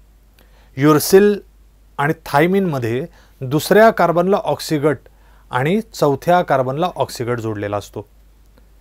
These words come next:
याशिवाय thymine-मध्ये मिथाइल गट पाचव्या कार्बनला जोडलेला असतो. न्यूक्लिक ॲसिड दोन प्रकारचे असतात, डीएनए आणि आरएनए. आरएनए म्हणजे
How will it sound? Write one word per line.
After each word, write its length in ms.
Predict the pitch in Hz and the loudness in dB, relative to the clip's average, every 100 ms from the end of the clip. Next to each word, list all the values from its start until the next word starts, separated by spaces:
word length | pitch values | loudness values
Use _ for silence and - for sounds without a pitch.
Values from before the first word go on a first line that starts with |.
| _ | _
याशिवाय 560 | 131 170 - 160 160 113 - 123 | 2 2 2 2 4 2 -2 -4
thymine-मध्ये 640 | 127 165 170 135 135 175 - _ _ - | -2 -2 -4 -2 -2 -2 -8 _ _ -8
मिथाइल 580 | 139 156 - 190 226 | -4 -4 4 6 6
गट 260 | 190 170 208 - _ - | 4 4 2 -2 _ 2
पाचव्या 480 | 156 156 185 202 208 | 4 4 2 4 4
कार्बनला 460 | 175 156 151 156 | 2 -2 -2 -2
जोडलेला 360 | 139 131 127 131 | -2 -2 0 0
असतो. 280 | 113 - - _ _ _ _ _ _ - _ _ _ _ _ 120 | -2 -10 -20 _ _ _ _ _ _ -20 _ _ _ _ _ -6
न्यूक्लिक 440 | 131 139 180 185 - | -6 -2 -2 -2 -6
ॲसिड 380 | 127 - 143 160 | -6 -2 -2 -2
दोन 260 | 120 123 | -2 -6
प्रकारचे 460 | 127 113 - 107 117 | -4 -8 -8 -10 -10
असतात, 260 | 101 - 107 _ _ _ _ _ _ _ 117 | -12 -12 -14 _ _ _ _ _ _ _ -8
डीएनए 460 | 113 120 160 139 180 _ _ _ _ _ - | -2 2 2 0 -6 _ _ _ _ _ -8
आणि 200 | 117 196 - _ _ - | -6 -6 -10 _ _ -4
आरएनए. 320 | 117 110 110 - _ _ _ _ _ _ _ _ _ _ 151 | -2 -2 -6 -10 _ _ _ _ _ _ _ _ _ _ 6
आरएनए 320 | 226 254 262 | 8 10 8
म्हणजे 360 | 214 185 220 | 4 4 4